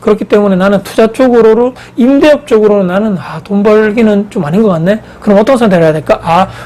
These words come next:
그럼 난 그냥 일단은 전세를 살아야 되겠다." 왜? 전세를 선택하는 거에 따라서 우리가, 어, 생각을 해볼 수 있는 거죠. 실제적으로, 아, 크게 내가 어려운 선택은 아니다. 왜?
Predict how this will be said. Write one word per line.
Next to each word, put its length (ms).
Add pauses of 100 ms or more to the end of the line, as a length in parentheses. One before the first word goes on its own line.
그럼 200
난 160
그냥 240
일단은 640 (400)
전세를 600
살아야 300
되겠다." 420
왜? 220 (320)
전세를 420
선택하는 460
거에 120
따라서 380
우리가, 280 (540)
어, 360
생각을 400
해볼 180
수 120
있는 140
거죠. 240 (300)
실제적으로, 800 (440)
아, 220
크게 500
내가 300
어려운 380
선택은 340
아니다. 320
왜? 220